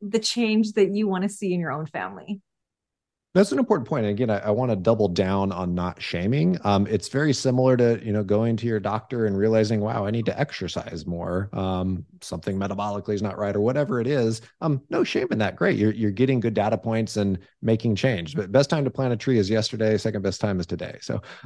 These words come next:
Speaker 2: um, uh, y-, yeah. A-, a-, and, and the good news is most folks, um, want to improve.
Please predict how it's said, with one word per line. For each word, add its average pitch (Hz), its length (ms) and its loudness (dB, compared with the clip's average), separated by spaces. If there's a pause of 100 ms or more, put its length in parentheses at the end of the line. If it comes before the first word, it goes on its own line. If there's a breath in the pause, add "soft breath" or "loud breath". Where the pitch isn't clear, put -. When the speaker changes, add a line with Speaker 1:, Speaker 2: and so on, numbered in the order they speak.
Speaker 2:
um, 113 300 6 (340 loud breath)
uh, 90 560 0
y-, 110 200 -12
yeah. 120 360 0
A-, 120 340 -6
a-, 123 220 -6
and, 107 160 0
and 113 160 2
the 113 40 4
good 160 340 2
news 123 500 4
is 104 260 -4
most 117 300 2
folks, - 580 -2
um, 87 380 -2
want 95 380 -2
to 95 420 2
improve. 110 560 -4